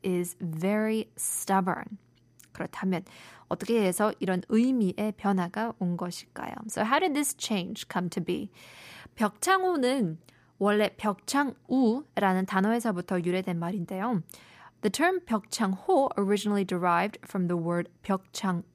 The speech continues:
그래서 벽창우에서 벽창은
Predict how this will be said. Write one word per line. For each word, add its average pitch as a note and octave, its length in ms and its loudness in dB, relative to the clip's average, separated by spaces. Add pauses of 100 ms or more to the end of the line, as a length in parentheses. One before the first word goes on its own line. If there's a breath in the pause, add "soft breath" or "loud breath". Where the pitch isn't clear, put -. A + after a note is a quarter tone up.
그래서 - 1000 -4
벽창우에서 C4 880 2
벽창은 A3 800 -2